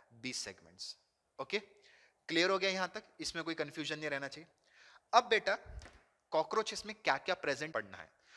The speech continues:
तो मैं इसी डायग्राम में रफली बताता हूँ कि हमको पढ़ना क्या-क्या है। अब सबसे पहले जो इसका हेड है,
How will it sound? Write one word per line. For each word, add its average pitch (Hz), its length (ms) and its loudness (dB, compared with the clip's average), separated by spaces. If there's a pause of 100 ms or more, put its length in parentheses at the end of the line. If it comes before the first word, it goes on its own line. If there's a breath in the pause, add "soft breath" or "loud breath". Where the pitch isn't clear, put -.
(140 loud breath)
तो 202 80 0
मैं 220 280 2
इसी 202 240 -6
डायग्राम 190 320 2
में 202 80 0
रफली 165 320 -2
बताता 170 260 -2
हूँ 196 80 -6
कि 208 60 -4
हमको 185 180 -8
पढ़ना 165 440 4
क्या-क्या 107 380 -4
है। - 200 -16 (500 loud breath)
अब 208 80 2
सबसे - 360 2
पहले 247 200 2
जो 240 120 0
इसका 240 220 2
हेड 160 320 4
है, 101 220 -8